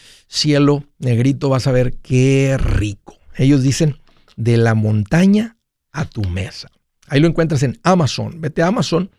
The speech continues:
más búscale Café Cielo, te llega de volada. Ándale, pruébate una bolsita de Café Cielo, está bien bueno.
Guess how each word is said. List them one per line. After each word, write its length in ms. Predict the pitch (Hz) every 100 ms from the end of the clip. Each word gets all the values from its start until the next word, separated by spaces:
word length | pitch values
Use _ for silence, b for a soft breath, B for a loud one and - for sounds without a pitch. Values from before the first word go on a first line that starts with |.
| _
más 160 | - 131
búscale 260 | 147 156
Café 260 | 139 123 147
Cielo, 380 | - 160 131 156 b b b b -
te 140 | 120
llega 280 | 123 131 143
de 120 | 123
volada. 500 | 98 104 107 - - _ _ _ - _ _
Ándale, 300 | 143 135 98 _ _
pruébate 320 | 123 139 127
una 80 | 139
bolsita 220 | 131 -
de 20 |
Café 240 | 120 110 107
Cielo, 220 | 110 113
está 200 | - 120
bien 260 | 151 131 117
bueno. 260 | 101 -